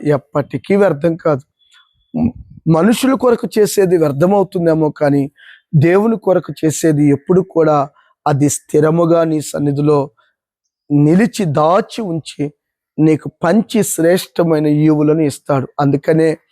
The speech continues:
దేవుని బిడ్డ, ఇప్పటి కాలపు శ్రమలు ఎన్న తగినవి కావు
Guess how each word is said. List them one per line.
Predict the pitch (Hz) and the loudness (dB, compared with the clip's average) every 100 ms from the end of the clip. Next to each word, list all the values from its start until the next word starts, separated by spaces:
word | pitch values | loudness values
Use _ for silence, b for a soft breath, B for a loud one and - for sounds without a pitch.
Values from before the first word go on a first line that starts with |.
| b b b _ | b b b _
దేవుని | 139 160 170 | 0 2 2
బిడ్డ, | 165 160 160 | 0 0 2
ఇప్పటి | 160 - 160 - 202 196 | 0 -2 -10 -4 -4 -4
కాలపు | - 190 226 240 - | -2 0 0 -2 -6
శ్రమలు | 196 - 170 170 | -10 -4 -2 0
ఎన్న | 165 151 160 | 2 2 0
తగినవి | 175 180 175 175 160 | 0 0 0 0 -2
కావు | 151 - 143 160 185 | -6 -4 0 0 0